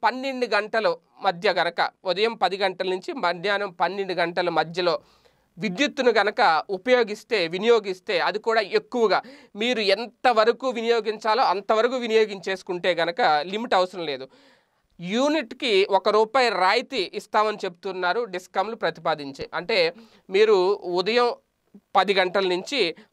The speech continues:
పన్నెండు గంటలు, అంటే పది నుంచి పదకొండు, పదకొండు నుంచి పన్నెండు, ఆ రెండు గంటల్లో గనక మీరు అపరిమితంగా విద్యుత్తును గనక వాడేస్తే గనక ఇంకా ఎంత ఎక్కువ మీరు వాడుకుంటే, మీరు ఏ కేటగిరీలో ఉన్నా సరే,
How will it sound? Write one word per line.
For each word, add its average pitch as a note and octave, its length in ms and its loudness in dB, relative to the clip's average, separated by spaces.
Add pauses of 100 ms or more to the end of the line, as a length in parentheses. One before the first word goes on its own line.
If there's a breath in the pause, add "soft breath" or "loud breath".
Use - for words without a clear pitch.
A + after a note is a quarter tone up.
(160)
పన్నెండు G3 320 2
గంటలు, D#3 440 -4
అంటే F3+ 180 -6
పది F3 220 0
నుంచి F#3 200 -8
పదకొండు, F3+ 420 -2
పదకొండు F3+ 260 -2
నుంచి F#3+ 140 -12
పన్నెండు, D3+ 200 -2
ఆ E3+ 120 4
రెండు F3+ 260 0
గంటల్లో G3 440 -2
గనక D#3+ 300 -4
మీరు F#3 380 0
అపరిమితంగా A#3 720 -2
విద్యుత్తును G3 460 -6
గనక F#3+ 220 -2
వాడేస్తే F#3 580 0
గనక E3 500 0 (460 soft breath)
ఇంకా G#3+ 320 2
ఎంత F#3+ 500 -2
ఎక్కువ A#3 460 0
మీరు A#3+ 200 0
వాడుకుంటే, G#3+ 680 0 (800)
మీరు A3 160 0
ఏ G#3 160 6
కేటగిరీలో G#3+ 420 0
ఉన్నా F#3 140 -2
సరే, C#3 220 -12